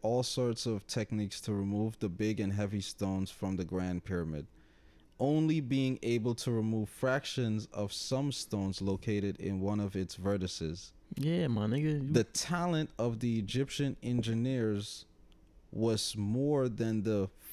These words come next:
Speaker 1: fanatiz-, fanaticism. It's like a fanatic, like, people just go crazy, like, "I need to destroy this." So the pr-, the, the talent, what the article is saying is the talent of the Egyptian engineers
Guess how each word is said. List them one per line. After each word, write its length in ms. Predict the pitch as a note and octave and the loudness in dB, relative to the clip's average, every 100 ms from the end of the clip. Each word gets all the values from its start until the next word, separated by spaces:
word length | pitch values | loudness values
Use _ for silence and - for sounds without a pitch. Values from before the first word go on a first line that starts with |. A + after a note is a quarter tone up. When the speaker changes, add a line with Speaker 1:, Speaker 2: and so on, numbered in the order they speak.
| - | -2
Speaker 1:
fanatiz-, 840 | B2+ C3 B2+ A2+ - B2 A2+ B2+ - - - | 0 2 0 -2 0 0 0 -4 -6 -10 -2
fanaticism. 1080 | C3+ C#3 C3+ C3+ A#2+ C3+ B2 A#2+ G2+ G#2 A2 - - - - - - - | 0 0 0 -2 0 0 0 0 0 -2 -6 -14 -20 -20 -20 -20 -20 -6
It's 160 | F#2+ - | -2 0
like 180 | G#2+ G#2+ | 0 -2
a 40 | |
fanatic, 600 | - G#2 G2 G2+ A2+ - - | -2 -2 0 0 -2 -6 -6
like, 200 | F#2+ F2+ | -4 -2
people 260 | - G2 G#2+ | -4 -2 0
just 240 | F#2+ G2 | 0 0
go 120 | G2 F2 | 0 -2
crazy, 460 | - G2+ G#2+ G#2 | -2 -2 0 0
like, 160 | F#2+ D#2+ | -2 0
"I 100 | G2+ | 0
need 160 | A#2+ A2+ | 0 0
to 80 | G#2+ | 0
destroy 360 | G2 - G#2+ | -2 0 0
this." 160 | G#2+ - - - - | 0 -2 -12 -20 -16
So 380 | - - A#2+ G#2+ - - | -2 4 6 4 -2 -6
the 140 | A2+ A2 - - | 2 2 0 -6
pr-, 140 | - - - | -4 -4 -2
the, 400 | A#2+ B2+ A#2 - A2 | 2 4 4 2 2
the 320 | B2 A#2 G#2 - - - - - - - - - - - - | 4 4 0 -8 -18 -20 -20 -20 -20 -20 -20 -20 -20 -14 -4
talent, 600 | - F3+ E3+ C#3 G#2+ - - - | 2 4 4 4 2 -2 -16 -6
what 180 | - B2+ | -2 2
the 80 | A#2 | 4
article 380 | B2+ B2+ C#3 B2+ | 4 4 4 2
is 100 | - | 2
saying 200 | A2+ A2 | 2 2
is 120 | G2+ | 2
the 100 | G#2+ | 0
talent 400 | - C3+ D3 C#3 | 0 0 2 2
of 160 | A2+ G#2+ | 0 2
the 100 | A2 | 2
Egyptian 440 | G2+ A#2+ - C3 | 2 0 0 -2
engineers 720 | - B2 A#2 A2 G#2+ F#2+ G2 | -2 0 2 2 2 2 0